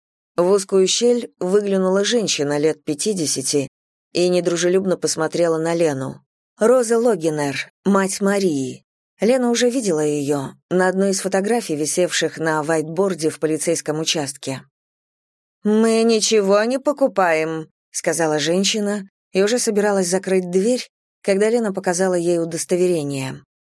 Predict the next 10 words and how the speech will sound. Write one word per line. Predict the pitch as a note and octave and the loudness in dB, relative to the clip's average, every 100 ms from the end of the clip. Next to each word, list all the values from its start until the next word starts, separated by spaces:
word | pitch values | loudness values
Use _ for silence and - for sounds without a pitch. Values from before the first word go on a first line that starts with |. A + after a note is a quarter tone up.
| _ _ _ _ _ _ | _ _ _ _ _ _
«Старший | - A3+ G#3+ G#3 | -2 0 0 0
комиссар | G3+ F#3+ F#3+ G#3+ G#3+ G3 G3+ | 2 2 2 0 -2 -4 0
Лена | F#3+ F#3 E3+ | 2 2 0
Лоренсен | E3 F#3+ G3+ F#3+ F#3 F3 | 2 2 2 0 0 0
из | D#3+ | -2
Управления | E3 E3 D#3+ E3+ E3 | -2 0 0 0 0
уголовной | D#3 D#3 D#3+ D#3 D#3 | 0 2 0 0 -2
полиции | D3+ D3+ E3+ - F#3 | -2 -2 -2 0 0
города | E3+ E3+ D#3+ D#3 | 0 0 0 -2
Киль. | D#3 D#3 C3+ B2 | -4 -2 -2 -2